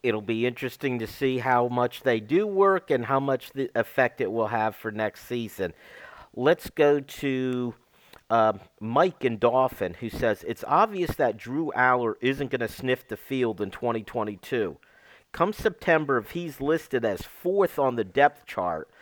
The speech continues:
do you think they'll be panicked by the fans, the coaches,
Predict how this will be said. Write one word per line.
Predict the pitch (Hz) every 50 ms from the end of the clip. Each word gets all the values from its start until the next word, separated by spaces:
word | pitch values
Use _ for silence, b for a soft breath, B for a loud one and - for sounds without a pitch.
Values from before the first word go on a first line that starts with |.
| b b b b b b
do | -
you | 113 117
think | - - 180 180 185 -
they'll | - 160
be | 139 131 135 120
panicked | - - - 151 147 156 156 156 139 -
by | - 127 110 98
the | 87 87
fans, | - - 165 165 180 180 180 185 185 180 170 151 - -
the | 107 101
coaches, | - - - 165 156 165 175 - - 175 160 156 151 139